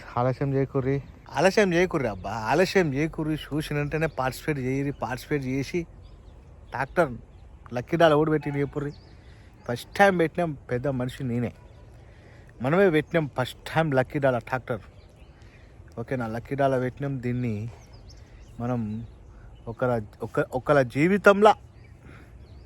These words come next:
సంతోషాన్ని నింపుదాం. ఏమంటారు? ఎవరో ఒకరు,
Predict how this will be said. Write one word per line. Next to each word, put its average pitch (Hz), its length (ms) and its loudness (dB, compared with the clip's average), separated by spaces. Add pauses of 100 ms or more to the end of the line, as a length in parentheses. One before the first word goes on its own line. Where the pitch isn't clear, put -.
(560)
సంతోషాన్ని 135 560 -2
నింపుదాం. 117 320 -6 (560)
ఏమంటారు? 165 380 6 (920)
ఎవరో 156 200 6 (100)
ఒకరు, 147 260 0